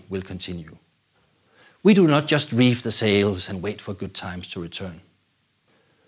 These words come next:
So when will the good times return? I do not dare to promise you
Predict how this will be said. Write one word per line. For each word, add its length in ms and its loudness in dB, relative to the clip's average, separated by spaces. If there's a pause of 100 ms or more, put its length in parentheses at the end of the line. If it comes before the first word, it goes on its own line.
(300)
So 140 0
when 280 6
will 160 6
the 80 2
good 220 -2
times 340 -6
return? 340 -8 (960)
I 140 4
do 80 6
not 240 4
dare 240 4
to 120 0
promise 440 2
you 240 0